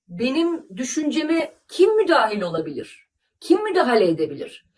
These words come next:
Ben otuz yıldır Türkiye Cumhuriyeti'nde bil fiil çalışmış, emekliliğimi hak etmiş bir bayanım. Benim öğünümü kendi bileklerimle kazandım, aldım. Ama bu da kesinlikle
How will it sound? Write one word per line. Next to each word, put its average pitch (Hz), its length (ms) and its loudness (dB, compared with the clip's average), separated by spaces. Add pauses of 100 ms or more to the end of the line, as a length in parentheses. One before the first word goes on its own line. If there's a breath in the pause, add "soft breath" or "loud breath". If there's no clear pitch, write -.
(260 soft breath)
Ben 302 280 2
otuz 330 380 2
yıldır 220 380 0
Türkiye 269 580 -2
Cumhuriyeti'nde 208 840 0
bil 330 220 4
fiil 233 300 0
çalışmış, 214 800 -8 (800)
emekliliğimi 311 540 2
hak 285 240 2
etmiş 170 320 -4
bir 147 120 -8
bayanım. - 340 -10 (1080)
Benim 302 360 -6
öğünümü 320 460 0 (1080)
kendi 269 420 0
bileklerimle 277 560 -2
kazandım, 156 500 -6
aldım. - 440 -12
Ama 254 240 -2
bu 330 100 -2
da 302 300 -2
kesinlikle 294 680 -4